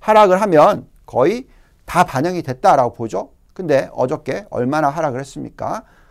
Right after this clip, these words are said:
거의 이점팔 프로, 삼 프로 하락을 했습니다. 자, 그러면 이런 가격대라면 당연히 막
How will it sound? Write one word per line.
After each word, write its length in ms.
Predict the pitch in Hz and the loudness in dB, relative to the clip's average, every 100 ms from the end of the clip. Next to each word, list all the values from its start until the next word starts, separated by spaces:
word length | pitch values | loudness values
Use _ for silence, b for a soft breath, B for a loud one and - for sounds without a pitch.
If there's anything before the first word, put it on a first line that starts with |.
| b | b
거의 260 | - 113 156 | -6 -2 -2
이점팔 500 | 147 127 165 151 180 | -4 -6 -6 -6 -10
프로, 220 | 143 113 | -10 -14
삼 240 | - 180 190 | -12 -14 -14
프로 200 | 190 135 | -10 -6
하락을 340 | 147 147 147 | -2 -2 -2
했습니다. 480 | 175 - 139 - - b b b b | -6 -8 -14 -16 -20 b b b b
자, 140 | - 160 | -4 2
그러면 460 | 269 262 208 - - - | 4 6 6 4 -6 -8
이런 560 | 175 240 302 320 277 - _ | -2 6 6 6 -2 -12 _
가격대라면 1120 | - 123 143 247 254 240 233 135 135 175 104 - _ _ _ _ _ | -12 -4 4 4 4 -2 0 0 0 -2 -4 -12 _ _ _ _ _
당연히 760 | - 156 269 285 277 170 123 _ - | -2 2 6 6 4 2 -2 _ -12
막 500 | - - 247 180 | -8 -2 -2 -2